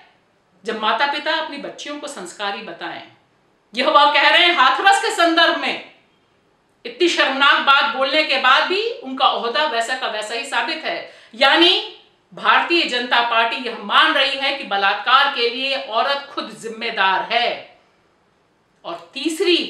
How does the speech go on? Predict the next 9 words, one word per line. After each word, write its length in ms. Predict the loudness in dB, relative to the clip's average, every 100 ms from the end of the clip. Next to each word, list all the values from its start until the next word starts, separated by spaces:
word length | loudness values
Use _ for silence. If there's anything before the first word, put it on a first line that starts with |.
| -8
बहुत 440 | 0 0 0 -2 0
अहम 340 | 2 2 0
चीज 380 | -2 0 0 0
जो 100 | -8 -10 -2
भाजपा 360 | 2 2 0 -4
करना 300 | -4 -6 -6
चाह 240 | -2 -2
रही 200 | -2 0
है 240 | 2 2